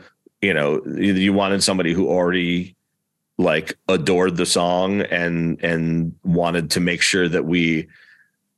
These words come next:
added the real orchestra, which wasn't able, which wasn't done at the beginning,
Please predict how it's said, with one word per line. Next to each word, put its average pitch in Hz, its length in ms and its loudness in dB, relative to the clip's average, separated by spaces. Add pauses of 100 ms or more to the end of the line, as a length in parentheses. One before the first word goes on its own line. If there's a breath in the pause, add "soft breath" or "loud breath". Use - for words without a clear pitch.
(220)
added 104 680 0 (520)
the 104 320 0
real 107 280 2
orchestra, 107 480 0
which 95 180 0
wasn't 98 420 0
able, 92 340 -2
which 98 260 -2
wasn't 101 340 0
done 107 180 0
at 110 120 -8
the 107 60 -4
beginning, 110 580 0